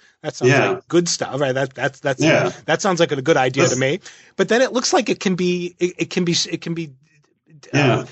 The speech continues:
Speaker 1: that can be manipulated or,
Speaker 2: It could
Speaker 1: or
Speaker 2: be gamed,
Speaker 1: capitalized.
Speaker 2: yeah.
Speaker 1: It could be gamed, right? Good.
Speaker 2: Yeah, and, and I, I mean, I, I, I agree with you. I mean, 'cause I think that is a serious, I mean, that is a,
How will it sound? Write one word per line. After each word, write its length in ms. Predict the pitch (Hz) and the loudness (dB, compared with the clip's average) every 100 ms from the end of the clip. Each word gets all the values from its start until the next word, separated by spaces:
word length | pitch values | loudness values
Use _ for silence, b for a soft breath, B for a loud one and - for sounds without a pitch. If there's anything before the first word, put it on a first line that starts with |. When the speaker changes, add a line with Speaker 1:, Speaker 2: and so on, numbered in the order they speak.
| - | -6
Speaker 1:
that 180 | 185 220 | -4 -4
can 140 | 226 | -4
be 140 | 185 180 | -6 -6
manipulated 840 | 170 202 208 185 165 160 156 147 | -4 -4 -2 0 2 2 2 0
or, 80 | 151 | 2
Speaker 2:
It 100 | 170 | 2
could 120 | 175 | 2
Speaker 1:
or 40 | |
Speaker 2:
be 120 | - - | 0 0
gamed, 160 | - | 0
Speaker 1:
capitalized. 400 | 156 170 135 127 | 2 0 -2 -4
Speaker 2:
yeah. 160 | - - | 0 0
Speaker 1:
It 80 | - | -2
could 100 | 180 | -6
be 80 | |
gamed, 380 | 180 240 160 120 | -4 -2 -4 -8
right? 200 | 180 131 | -10 -10
Good. 220 | - 220 - _ _ _ _ | -14 -18 -18 _ _ _ _
Speaker 2:
Yeah, 380 | 156 143 117 - - B B B | 0 2 0 -4 -12 B B B
and, 140 | 165 190 | 0 2
and 160 | 202 | 0
I, 260 | 202 190 - - | 0 -2 -2 -4
I 60 | 175 | 0
mean, 200 | 220 - - - | 2 0 -6 -4
I, 320 | 185 180 208 - _ _ _ | 0 2 0 -4 _ _ _
I, 260 | - 180 185 | 0 2 2
I 80 | 151 | 0
agree 380 | 175 - 151 196 | 0 0 2 2
with 140 | 175 | 2
you. 120 | 123 120 | 0 2
I 40 | |
mean, 140 | 139 151 | 2 2
'cause 160 | - 147 | 0 0
I 140 | 156 | 2
think 220 | 185 208 | 2 2
that 120 | - 160 | 2 0
is 140 | 156 | 0
a 40 | |
serious, 800 | 156 - 311 - - 156 - - | -2 -4 -2 2 2 2 -2 -4
I 40 | 160 | 0
mean, 180 | 160 165 | 0 2
that 120 | 151 | 0
is 120 | 147 | 0
a, 280 | 156 147 - | 2 0 -2